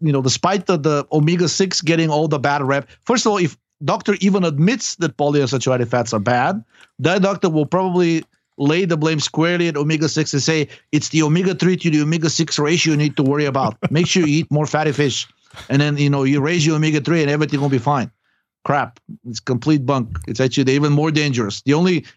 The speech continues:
reason you don't feel their immediate effects is that they get peroxidized <laughs> before they even get chance, get a chance to get incorporated in your tissues.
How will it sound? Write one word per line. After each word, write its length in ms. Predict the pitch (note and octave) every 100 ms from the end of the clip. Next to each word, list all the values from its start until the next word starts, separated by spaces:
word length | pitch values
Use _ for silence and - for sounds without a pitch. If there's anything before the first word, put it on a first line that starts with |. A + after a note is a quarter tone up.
| -
reason 480 | C#3+ F#3+ F#3 F#3 D#3+
you 100 | D3+
don't 220 | D#3+ D#3+
feel 160 | F3+ E3+
their 100 | D#3
immediate 400 | D3 E3+ F3 D3
effects 300 | - D#3 D3+
is 100 | C3+
that 200 | D3 -
they 240 | C#3+ B2+ - - B2
get 260 | D3 E3+
peroxidized 680 | E3+ D#3 F#3 - F#3 D#3+ C3+
<laughs> 80 | C3
before 280 | A#2 E3 G3+
they 80 | F3
even 320 | F#3 E3 D3 - - _ A3
get 200 | D#3+ G3 _ - -
chance, 320 | F3 F#3+ F#3 -
get 160 | D3+ F#3
a 60 |
chance 260 | D#3+ F3+ F3
to 80 | E3
get 160 | E3
incorporated 500 | D3+ E3+ F3+ F3 E3+
in 80 | D#3
your 120 | D3+
tissues. 480 | - G#3+ - F2 -